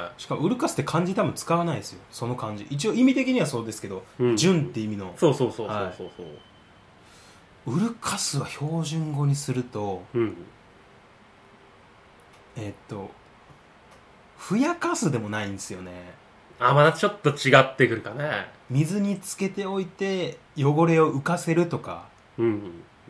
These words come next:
Speaker 2: めちゃくちゃ長いな。それを
Speaker 1: そうなんですよね。
Speaker 2: ウルカスで済ませるんなら。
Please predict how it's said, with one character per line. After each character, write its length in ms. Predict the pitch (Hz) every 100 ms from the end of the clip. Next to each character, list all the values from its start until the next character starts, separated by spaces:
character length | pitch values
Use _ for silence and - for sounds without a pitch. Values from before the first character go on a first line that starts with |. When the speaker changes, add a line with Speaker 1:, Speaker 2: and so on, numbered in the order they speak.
| -
Speaker 2:
め 180 | 107 143
ち 60 | 147
ゃ 40 |
く 20 |
ち 80 | 143
ゃ 20 |
長 240 | 127 120 117
い 80 | -
な。 60 | - - - -
そ 60 | 151
れ 60 |
を 20 | 156
Speaker 1:
そ 160 | 165
う 20 |
な 120 | 131 104
ん 40 |
で 60 | 135
す 20 |
よ 60 |
ね。 40 | 156
Speaker 2:
ウ 0 |
ル 40 | -
カ 120 | 139
ス 180 | 143 135
で 300 | 135 - -
済 180 | - 127
ま 120 | 120
せ 120 | 117
る 120 | 110 101
ん 120 | 92
な 100 | 87
ら。 160 | 82